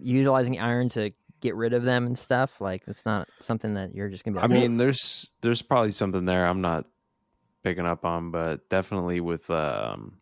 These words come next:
Speaker 2: it's like, I don't know. I s-, I found some pictures and stuff online while you were
Speaker 1: Hmm.
Speaker 2: talking, and I'm looking at, like, some, what look like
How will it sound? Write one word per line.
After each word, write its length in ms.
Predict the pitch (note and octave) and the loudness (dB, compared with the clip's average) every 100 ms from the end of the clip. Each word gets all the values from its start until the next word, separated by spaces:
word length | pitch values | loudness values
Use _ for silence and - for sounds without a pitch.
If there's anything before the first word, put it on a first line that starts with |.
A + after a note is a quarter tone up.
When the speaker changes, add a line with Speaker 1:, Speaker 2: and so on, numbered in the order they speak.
| _ _ _ - - _ _ - _ _ | _ _ _ -18 -18 _ _ -20 _ _
Speaker 2:
it's 160 | - - | -12 -6
like, 120 | - | -4
I 40 | G#2 | 0
don't 80 | |
know. 80 | F#2+ | 0
I 100 | D#2+ | 2
s-, 140 | G2 - | 0 0
I 160 | A2 | -2
found 300 | - A#2 G#2+ | 2 0 0
some 320 | - F#2 E2 - | -4 -8 -8 -6
pictures 480 | A#2 G2 - G#2+ G2 | -4 -2 0 0 0
and 80 | G#2 | -4
stuff 260 | - G#2 | -2 0
online 460 | G2+ F#2 F2 F#2 G2+ | 2 0 2 2 2
while 120 | G2+ | 4
you 100 | G2+ | 4
were 60 | G#2 | 2
Speaker 1:
Hmm. 60 | |
Speaker 2:
talking, 540 | A2 G#2+ G#2 G#2+ G#2+ G#2+ _ _ | 2 0 0 -6 -8 -12 _ _
and 180 | F#2 E2+ | -8 -6
I'm 120 | E2 F2 | -4 -4
looking 220 | E2+ F2 | -4 -4
at, 120 | D#2+ | -2
like, 200 | E2+ E2 | -4 -6
some, 380 | - F2 E2 D#2 | -6 -8 -8 -8
what 120 | D2+ | -8
look 140 | F2 - | -8 -8
like 140 | D#2+ | -10